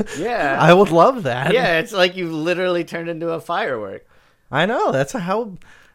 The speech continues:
Speaker 1: how much
Speaker 2: And
Speaker 1: more epic of a funeral can you have?
Speaker 2: Uh, only one where it would involve that, except you also get to roast marshmallows over, like, next to the burning body, like, in your own personal little canoe boat.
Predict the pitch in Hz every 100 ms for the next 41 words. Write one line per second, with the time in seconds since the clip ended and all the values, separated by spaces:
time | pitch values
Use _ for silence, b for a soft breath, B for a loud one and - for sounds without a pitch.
0 | b - 151 208 214 214 160 170 185 139
1 | 165 - 170 156 135 127 - 135 131 160
2 | 135 - 143 127 123 131 175 98 107 131
3 | - - 147 175 175 160 165 165 160 156
4 | 147 139 135 127 135 135 117 127 147 123
5 | - 131 131 120 123 131 135 120 117 113
6 | 120 117 - 104 110 139 127 107 107 104
7 | 107 110 110 - 113 117 107 107 113 127
8 | 107 98 107 107 101 101 104 113 104 101
9 | 101 98 - 107 104 104 107 101 110 110
10 | 107 101 98 110 - 95 127 156 80 -